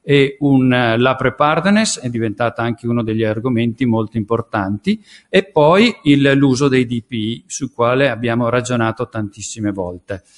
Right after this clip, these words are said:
Abbiamo provato con la prossima diapositiva anche me-, far raccontarli, narrarli come storia.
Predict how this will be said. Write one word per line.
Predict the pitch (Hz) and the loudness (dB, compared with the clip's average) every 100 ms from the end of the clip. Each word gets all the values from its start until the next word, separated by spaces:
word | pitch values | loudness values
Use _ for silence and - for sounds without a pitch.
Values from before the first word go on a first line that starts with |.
| - - _ - | -20 -20 _ -4
Abbiamo | 151 214 240 | 2 2 2
provato | 196 190 147 113 131 | 2 2 2 0 -4
con | 127 | -2
la | 120 | -2
prossima | - 151 - 143 | 0 -2 -2 -4
diapositiva | 127 123 127 135 - 185 185 | -4 -6 -8 -12 -8 -4 -4
anche | 156 165 | -4 -2
me-, | 151 165 | 0 -2
far | - 156 156 156 - | -2 -4 -4 -8 -10
raccontarli, | 147 - 156 - 165 180 180 156 | -8 -2 -2 0 0 0 0 0
narrarli | 143 139 139 147 160 160 165 160 | 2 0 0 0 0 0 -2 0
come | 160 143 139 | 2 4 2
storia. | - - 107 98 110 104 | 0 0 2 2 2 0